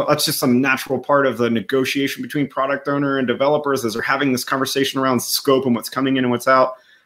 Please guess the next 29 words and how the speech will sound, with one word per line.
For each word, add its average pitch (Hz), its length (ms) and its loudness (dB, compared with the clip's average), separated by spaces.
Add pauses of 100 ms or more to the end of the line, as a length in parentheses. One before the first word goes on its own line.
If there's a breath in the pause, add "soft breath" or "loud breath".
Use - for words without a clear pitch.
Uh, 117 80 -2
so 123 160 2
we 120 40 4
can 123 200 6
nudge 151 340 2
back 143 360 0
to, 113 340 -4
to - 180 -10
kinda 127 220 -6
center. 139 340 -2
So - 220 -6
I, 147 120 -4 (220 loud breath)
I - 60 -2
feel 196 120 4
like 185 140 4
we're 135 80 2
just 143 300 -4
on 151 100 2
our 127 120 0
game 127 340 2
all 123 180 0
the 117 80 -2
time, 120 500 -2 (360)
um, 104 520 -2
uh, 104 340 0 (240)
re-, 120 200 -6
really 127 320 2
trying 117 300 -2
to, 101 340 -2